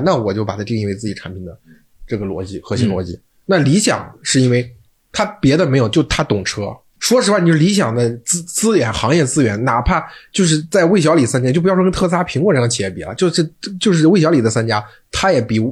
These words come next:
Speaker 1: 李斌的局小了一个数量级。所以他的资源非常匮乏的情况下，就是唯一的能力就是他懂车嘛。就是当年，呃，理想 ONE 做成的时候那个P R岗嘛，就是那句话，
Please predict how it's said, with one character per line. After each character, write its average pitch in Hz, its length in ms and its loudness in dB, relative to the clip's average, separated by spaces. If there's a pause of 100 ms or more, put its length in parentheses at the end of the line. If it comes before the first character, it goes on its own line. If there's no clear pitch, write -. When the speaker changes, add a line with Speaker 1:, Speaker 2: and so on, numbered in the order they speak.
Speaker 1:
李 117 160 4
斌 131 180 4
的 147 120 4
局 107 240 -2
小 - 520 -2
了 104 60 0
一 107 40 0
个 110 60 0
数 107 120 2
量 98 100 -4
级。 - 200 -20 (180)
所 247 120 2
以 233 40 2
他 226 100 0
的 240 140 0
资 254 160 2
源 233 120 2
非 294 240 2
常 226 160 2
匮 135 140 0
乏 123 80 2
的 117 60 0
情 117 100 -2
况 113 80 -4
下， - 20 -6
就 151 140 2
是 135 60 4
唯 120 240 4
一 208 180 4
的 175 180 2 (240)
能 117 240 2
力 139 120 4
就 135 100 0
是 123 60 2
他 127 140 -8
懂 110 260 -10
车 113 240 -10
嘛。 107 100 -12 (640)
就 175 160 2
是 170 80 4
当 190 180 0
年， 170 360 0 (400)
呃， 151 340 0
理 160 120 4
想 175 140 2
ONE 143 140 2
做 151 140 2
成 120 160 -2
的 127 40 -2
时 127 60 -2
候 139 60 2
那 131 40 2
个 127 60 2
P 127 160 -6
R 120 160 0
岗 - 220 -6
嘛， - 100 -16 (320)
就 - 160 -2
是 - 0 -
那 127 140 4
句 117 80 4
话， 107 280 0